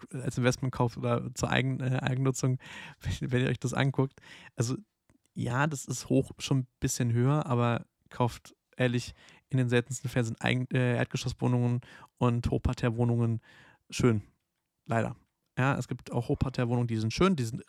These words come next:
richtig schön hoch gelegen, dass man da auch nicht irgendwie reingucken kann und dort die Einbruchsgefahr, äh, nicht so hoch ist. Aber manchmal sind Hochparterrewohnungen bei bestimmten Häusern auch einfach irgendwie, also,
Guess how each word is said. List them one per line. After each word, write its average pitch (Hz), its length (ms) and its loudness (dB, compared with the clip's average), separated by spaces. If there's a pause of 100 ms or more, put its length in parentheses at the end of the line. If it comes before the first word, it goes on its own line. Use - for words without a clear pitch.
richtig 131 320 -2
schön 123 200 2
hoch 127 200 -2
gelegen, 143 400 2 (400)
dass - 180 -4
man 123 140 2
da 120 80 2
auch 117 140 2
nicht 123 160 -2
irgendwie 123 240 0
reingucken 127 480 0
kann 131 160 0
und 123 180 -2
dort 123 200 -2
die - 80 -10
Einbruchsgefahr, 131 720 -2
äh, 127 120 0
nicht 127 160 0
so 127 120 0
hoch 127 220 2
ist. - 160 -4 (920)
Aber 113 220 2
manchmal 120 280 2
sind 113 140 0
Hochparterrewohnungen 117 800 -2
bei 110 120 -4
bestimmten 113 520 -2
Häusern 113 340 2 (340)
auch - 100 -8
einfach - 260 0
irgendwie, 110 380 0 (320)
also, 113 320 4